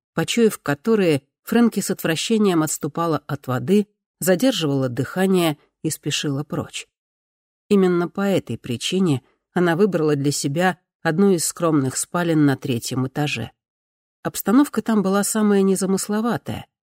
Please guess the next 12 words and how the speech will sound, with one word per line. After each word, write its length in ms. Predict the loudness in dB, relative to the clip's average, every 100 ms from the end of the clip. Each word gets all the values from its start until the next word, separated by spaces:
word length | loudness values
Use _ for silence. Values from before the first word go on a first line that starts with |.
| 0
но 200 | 2 4
имелся 400 | 6 4 4 0
большой 380 | 0 0 2 0
письменный 560 | 0 0 2 4 4
стол, 400 | 2 2 4 4 2 _
который 340 | -4 0 2 4
она 180 | 2 2
всю 180 | -2
первую 440 | -4 0 2 2 4
неделю 380 | 4 2 2 2
перетаскивала 800 | 2 0 0 -4 -4 -2 -2
туда-сюда, 760 | -4 -4 -2 -2 -4 -2 0 0